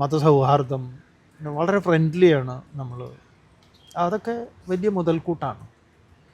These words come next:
ഇതൊന്നും നമുക്ക് നോർത്തിലേക്ക് പോയാൽ ചിന്തിക്കാൻ പറ്റുന്നതല്ല. അവിടെ വളരെ, എന്താ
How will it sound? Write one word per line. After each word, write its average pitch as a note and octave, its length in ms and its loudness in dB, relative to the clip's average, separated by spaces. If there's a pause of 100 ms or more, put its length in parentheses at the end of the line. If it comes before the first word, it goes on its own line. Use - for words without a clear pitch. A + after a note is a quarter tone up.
(360)
ഇതൊന്നും A#3 380 2
നമുക്ക് G#3+ 300 0
നോർത്തിലേക്ക് G3 680 4
പോയാൽ E3+ 300 0 (880)
ചിന്തിക്കാൻ G#3+ 460 -2
പറ്റുന്നതല്ല. C#3 560 -4 (240)
അവിടെ D3+ 240 -12
വളരെ, E3+ 400 -2 (560)
എന്താ D#3 140 -8